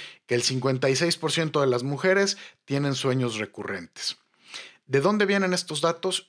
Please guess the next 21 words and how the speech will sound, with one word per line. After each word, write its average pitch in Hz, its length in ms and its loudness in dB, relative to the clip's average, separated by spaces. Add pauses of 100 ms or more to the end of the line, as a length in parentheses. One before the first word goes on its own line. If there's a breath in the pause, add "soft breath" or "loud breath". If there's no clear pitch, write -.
Todos 170 280 4
estos 170 260 -6
datos 160 400 -2
vienen 147 520 -2 (320 soft breath)
de 117 120 0
una 123 240 0
hoja 117 200 -2
de 104 100 -6
cálculo. - 480 -14 (320 loud breath)
Entonces, 156 220 2
si 160 60 -4
yo 196 120 4
le 214 60 4
doy 208 160 4
clic 208 200 -2
aquí 180 400 -2
en 127 140 -2
Edit, 135 400 -4 (580 soft breath)
eh, 120 460 -2 (760)
Spreadsheet 160 540 -2
Data, 160 560 2